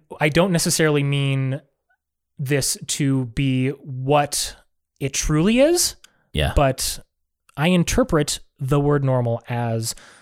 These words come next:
Speaker 1: something that just doesn't really stand out and is sort of, I would say, run-of-the-mill, or you could just pass by it, be it person,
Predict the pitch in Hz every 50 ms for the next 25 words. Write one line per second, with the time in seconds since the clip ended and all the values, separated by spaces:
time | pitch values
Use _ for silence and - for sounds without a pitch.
0 | _ _ _ _ _ - - - 143 139 151 147 143 135 131 131 131 131 - 135
1 | 123 - - 139 135 151 147 139 131 135 131 127 - - - - 131 120 113 107
2 | 110 165 233 311 339 330 - - - - - _ _ _ _ _ _ _ _ _
3 | _ _ _ _ _ - 143 139 135 135 135 135 131 135 - - 151 139 139 131
4 | 127 131 - - - - _ _ _ _ _ _ _ _ - - - - - -
5 | 202 208 214 208 214 220 202 202 - 156 156 165 160 165 156 - - - 151 147
6 | 147 143 143 156 - 131 123 123 139 147 160 170 160 156 147 147 147 143 143 147
7 | 151 165 165 165 170 170 165 160 170 - - _ - - 147 147 143 139 143 139
8 | 139 135 139 139 143 139 - - _ - - 135 131 139 127 123 - _ _ -
9 | - - 139 135 127 - 135 135 127 131 127 131 127 131 - - - - _ _
10 | _ _ - _ - 123 120 117 - - - - 139 127 - - 139 131 127 127
11 | 127 127